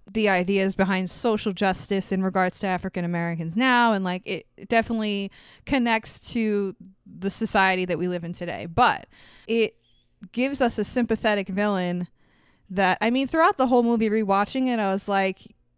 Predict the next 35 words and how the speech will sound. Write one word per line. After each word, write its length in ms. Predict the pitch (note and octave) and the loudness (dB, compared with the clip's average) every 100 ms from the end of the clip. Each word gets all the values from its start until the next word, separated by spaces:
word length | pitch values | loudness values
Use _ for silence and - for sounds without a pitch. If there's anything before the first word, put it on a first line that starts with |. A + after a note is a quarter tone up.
| - | -8
just, 340 | A#3 - - | -6 -6 -4
I 100 | G3+ | -4
felt 260 | - C#4+ C#4 | 2 2 4
so 140 | C4 | 0
bad 300 | G#3 G#3 G#3+ | 4 4 4
for 240 | - A#3+ A#3+ | 2 2 4
him, 100 | A#3 | 2
and 80 | |
I 100 | G3+ | 0
just 240 | G3+ A3 - | 0 -2 -2
wanted 380 | F#3+ G3+ G#3+ G3+ | 0 2 0 0
T'Challa 540 | A3 - G3 G3 G3+ | -4 0 2 2 2
to, 80 | F#3+ | 0
like, 420 | F#3+ F#3 F#3 - _ - | 0 0 -2 -12 _ -16
try 260 | - A#3+ A3 | 0 2 4
to, 280 | G#3+ G3 G3+ _ F#3+ | 2 -2 -6 _ -6
like, 300 | G3+ F#3 F#3 | -4 -4 -2
do 140 | B3+ | 0
something 420 | - A#3+ A3+ A3+ A3 | 2 0 2 -2 -2
to 140 | G3+ | -2
reach 300 | G3+ G#3 G#3 | 0 -2 2
out 300 | G3+ G3+ - _ - | 2 2 -2 _ -12
to 160 | - | -2
Michael 340 | G#3+ G3 G3 G3+ | 0 0 0 -2
B. 160 | G3+ | 0
Jordan's 380 | F#3+ F#3+ G3 F#3+ | 0 0 0 -4
character 500 | - F#3 F#3+ - G3+ | -2 -2 -2 -2 -4
and 160 | F#3+ F#3 | -2 -4
just, 180 | F3+ - | -6 -4
like, 240 | F3+ - | -6 -6
give 260 | - G3+ F#3+ | -4 -4 -4
him 280 | - G3+ G3 | -6 -4 -4
some 260 | - G#3+ | -4 -4
kind 340 | A3 A3 G#3 G3+ | -4 -4 -4 -4
of 380 | F#3+ F#3 - | -6 -10 -18